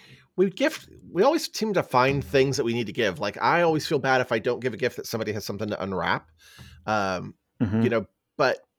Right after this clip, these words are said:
Speaker 1: but you're right. A lot of times it's something, you know, that you don't necessarily need and you don't always use. Um, you know, kind of in, in our house, like,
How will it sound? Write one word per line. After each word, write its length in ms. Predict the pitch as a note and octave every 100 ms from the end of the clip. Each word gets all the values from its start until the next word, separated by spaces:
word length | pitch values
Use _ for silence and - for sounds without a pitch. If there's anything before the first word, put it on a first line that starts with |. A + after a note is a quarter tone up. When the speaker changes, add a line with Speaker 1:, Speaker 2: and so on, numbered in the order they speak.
| _ _ _ - B2+ -
Speaker 1:
but 100 | C#3+
you're 140 | B2+
right. 220 | A#2 D3+ G2
A 40 |
lot 180 | A#2 D3+
of 80 | D3+
times 280 | C#3 B2
it's 340 | A#2+ - - - _ _ _
something, 720 | - - C3 D3 C3 A#2+ A#2+ - _ _ _ _ _ _
you 120 | C#3
know, 180 | A#2+ A2
that 160 | G#2+ A2+
you 80 | A2+
don't 160 | B2+
necessarily 480 | A#2+ G2+ B2+ A2+ A2
need 300 | G#2 G#2+ G#2+
and 200 | F#2 F#2+
you 80 | G2
don't 180 | G#2+ G#2+
always 340 | G#2+ G#2+ G2
use. 400 | G#2 G2+ G2+ - - - - _ -
Um, 420 | G#2+ G2 F2 D#2+ _ _
you 100 | C3
know, 80 | C3
kind 180 | F#3 F3+
of 60 |
in, 160 | B2+ A#2+ -
in 80 | A#2+
our 140 | C#3
house, 280 | A#2+ G#2 -
like, 220 | G#2+ -